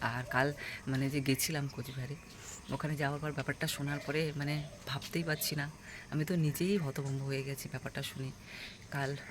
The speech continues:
বাড়ি এসে, মানে, গাড়িতে বসে বসে প্রচুর কান্নাকাটি করছি, ভীষণ, ভীষণ মন খারাপ। তবে গাইস, তোমাদেরকে আমি এখন কিছু বলবো না, আহ, কারণ, উম, আহ, আগে আমি, আহ, সমাধানটা করে নিই, আহ, তারপরে আস্তে ধীরে আমি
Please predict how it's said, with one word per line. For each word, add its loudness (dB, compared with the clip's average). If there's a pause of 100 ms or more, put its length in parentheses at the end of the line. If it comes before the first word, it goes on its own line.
বাড়ি 4
এসে, 0
মানে, 2
গাড়িতে 8
বসে 2
বসে 0
প্রচুর -4
কান্নাকাটি -2
করছি, -4
ভীষণ, 2
ভীষণ 2
মন 0
খারাপ। -4 (640)
তবে 2
গাইস, 0
তোমাদেরকে -4
আমি 2
এখন -2
কিছু -4
বলবো -2
না, 4
আহ, -6 (1300)
কারণ, 0
উম, -4 (380)
আহ, -4
আগে 0
আমি, 0
আহ, -2 (360)
সমাধানটা 0
করে 4
নিই, 4 (400)
আহ, -2
তারপরে -2
আস্তে -2
ধীরে -2
আমি 0